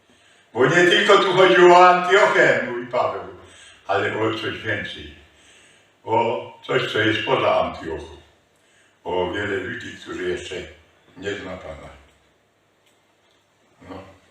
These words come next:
To jest Dzieje Apostolskie, rozdział trzynasty, wiersz drugi. Dla Boga się liczy nie tylko to, że my jesteśmy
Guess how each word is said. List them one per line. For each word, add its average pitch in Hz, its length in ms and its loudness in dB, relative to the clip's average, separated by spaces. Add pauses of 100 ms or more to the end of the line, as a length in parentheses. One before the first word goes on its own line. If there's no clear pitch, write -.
(1040)
To 113 60 -10
jest 110 280 -4
Dzieje 123 460 -2
Apostolskie, 110 840 -8 (840)
rozdział 104 420 -8
trzynasty, 98 500 -12
wiersz 92 320 -14
drugi. 82 360 -18 (3250)
Dla 127 260 -4
Boga 156 340 2
się 127 160 0
liczy 123 360 -4
nie 123 140 -2
tylko 117 640 -10 (1600)
to, 120 400 0 (1400)
że 107 240 -8
my 131 80 -2
jesteśmy 107 720 -2